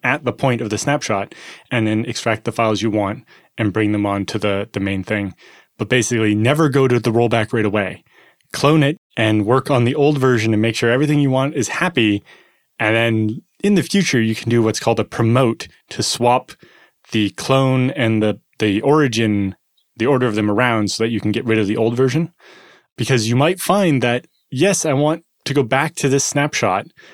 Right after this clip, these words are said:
but there was one file I saved after this snapshot, but before things went to shit, and it's not deleted, and I would like to copy it off the newer image onto the snapshot to not lose the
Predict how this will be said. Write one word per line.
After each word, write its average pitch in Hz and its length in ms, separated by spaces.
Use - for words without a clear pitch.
but 196 220
there 170 80
was 135 160
one 247 340
file 202 380
I 170 80
saved 175 580
after 175 340
this 160 180
snapshot, 165 560
but 127 100
before 160 320
things 151 260
went 156 140
to - 60
shit, 151 260
and 127 80
it's - 160
not 160 160
deleted, 139 380
and 117 100
I 123 60
would 127 120
like 139 140
to 131 80
copy 160 400
it 120 160
off 139 320
the 120 100
newer 127 580
image 107 480
onto 139 340
the 113 80
snapshot 120 580
to 127 160
not 120 320
lose 120 580
the 107 140